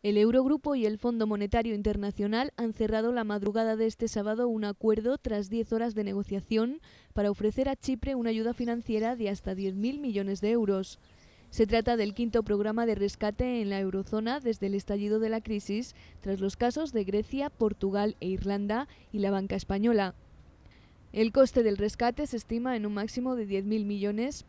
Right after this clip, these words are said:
pero hay condiciones. Se introducirá una tasa del seis coma setenta y cinco por ciento sobre los depósitos de hasta cien mil euros y del nueve coma nueve por ciento en los depósitos por encima de esa cantidad. Una medida con la que el presidente de Chipre,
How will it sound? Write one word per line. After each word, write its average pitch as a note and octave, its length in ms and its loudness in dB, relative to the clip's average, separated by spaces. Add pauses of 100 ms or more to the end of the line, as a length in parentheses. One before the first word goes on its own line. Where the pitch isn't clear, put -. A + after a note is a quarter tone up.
(100)
pero F#3+ 180 2
hay F#3+ 100 0
condiciones. G3 840 -2 (400)
Se G#3+ 120 -2
introducirá A#3 540 0
una C4+ 200 -4
tasa C#4+ 320 -2
del A3 200 -2
seis B3+ 240 -4
coma B3 200 -2
setenta G#3 360 -2
y G#3 80 0
cinco A#3+ 260 0
por G3+ 200 0
ciento A#3+ 380 -2
sobre G#3+ 280 -2
los G3+ 160 -2
depósitos A#3+ 600 -2
de A3 120 -2
hasta G3 240 -4
cien G3 240 -4
mil A#3 160 0
euros A#3 480 0 (260)
y G#3 120 -4
del F#3+ 200 0
nueve C4 240 2
coma B3 240 -2
nueve B3 220 2
por C4 180 2
ciento A3+ 400 -2
en A#3+ 80 -2
los G3+ 140 0
depósitos A3+ 580 -2
por G3+ 180 0
encima A3+ 440 -4
de A3 160 0
esa G3+ 180 -4
cantidad. G3+ 540 -2 (380)
Una A#3+ 220 4
medida A3+ 420 2
con A#3 180 2
la G3+ 100 0
que G3+ 160 2
el G3+ 80 0
presidente A3+ 540 2
de G#3 120 4
Chipre, A#3 520 -2